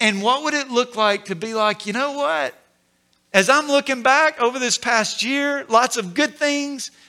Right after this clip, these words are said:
lots of challenging things, but you know what? I,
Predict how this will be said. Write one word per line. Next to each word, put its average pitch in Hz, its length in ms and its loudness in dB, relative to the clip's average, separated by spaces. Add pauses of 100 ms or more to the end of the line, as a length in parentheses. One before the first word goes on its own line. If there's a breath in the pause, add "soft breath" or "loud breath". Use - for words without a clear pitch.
lots 214 200 2
of 185 60 -10
challenging 262 640 0
things, 247 500 -6 (600 soft breath)
but 196 180 -4
you 220 60 -4
know 277 160 0
what? 277 380 0
I, 214 160 -2